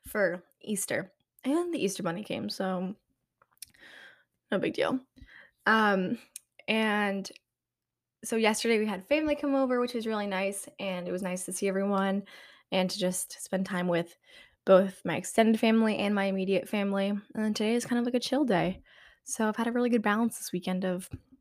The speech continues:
really, really busy and then some family time, and now today is gonna be some more me time, um,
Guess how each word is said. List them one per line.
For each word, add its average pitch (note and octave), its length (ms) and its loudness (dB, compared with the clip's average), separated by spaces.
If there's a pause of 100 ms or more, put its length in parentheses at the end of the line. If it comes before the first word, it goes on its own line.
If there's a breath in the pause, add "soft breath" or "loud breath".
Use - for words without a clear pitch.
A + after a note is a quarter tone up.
(840)
really, G3+ 160 0
really F#3+ 180 0
busy D4+ 400 8 (320)
and F#3+ 140 0
then F3+ 260 -6
some G3 180 -14
family D#4+ 220 4
time, D#4 340 2
and G#3 120 -4
now A3 320 -4 (340)
today A#3+ 200 0
is A3+ 140 -2
gonna A#3+ 120 4
be B3 100 6
some B3+ 180 0
more C4+ 120 6
me E4+ 120 4
time, F3 340 0 (840 loud breath)
um, F#3+ 400 -4